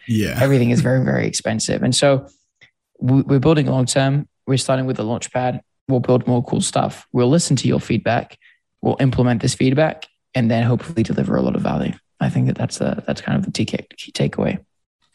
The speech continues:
Speaker 1: Oh, we're looking forward to seeing all this come to life. I know you touched a little bit on steps as well as how much you raised, so I wanted to jump to that for a moment.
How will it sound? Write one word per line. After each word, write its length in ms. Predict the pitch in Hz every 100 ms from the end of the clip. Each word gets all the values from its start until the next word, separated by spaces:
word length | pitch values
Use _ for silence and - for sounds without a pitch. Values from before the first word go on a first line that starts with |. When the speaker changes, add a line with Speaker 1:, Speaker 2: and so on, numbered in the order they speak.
| - -
Speaker 1:
Oh, 80 | 127
we're 160 | 113 139
looking 380 | 165 165 143
forward 320 | 127 127 120 -
to 180 | 117
seeing 340 | 107 147 143 123
all 200 | 110 107
this 200 | 113 113
come 220 | 127 113
to 100 | 104
life. 360 | 107 123 107 - _ _ -
I 100 | 143
know 160 | 151 185
you 160 | 170
touched 420 | - 156 151 - -
a 60 | 131
little 220 | 139 139
bit 200 | 131 123
on 480 | 117 120 117 110 110 -
steps 560 | - - 160 151 - -
as 180 | 135 113
well 280 | 120 123
as 180 | 113 113
how 80 | 127
much 220 | 123 123
you 80 | 110
raised, 300 | 113 110 104
so 80 | 117
I 60 |
wanted 240 | 120 127 120
to 40 |
jump 340 | 113 123 120 -
to 120 | 104
that 340 | 95 117 117
for 120 | 98 101
a 40 |
moment. 380 | 92 92 90